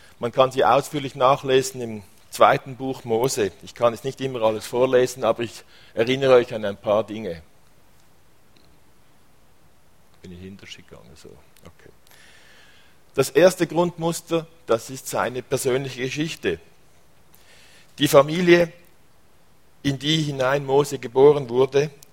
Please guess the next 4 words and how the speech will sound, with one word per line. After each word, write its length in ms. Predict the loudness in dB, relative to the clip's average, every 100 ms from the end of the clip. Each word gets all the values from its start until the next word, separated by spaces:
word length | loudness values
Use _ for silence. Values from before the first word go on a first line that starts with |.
| -20 _
lebte 400 | 0 2 2 0
in 260 | 0 -2 -8
schwierigsten 800 | -8 -8 -4 -4 -4 -8 -8 -6
Lebensumständen. 1120 | -4 -4 -4 -10 -8 -10 -12 -14 -16 -20 -20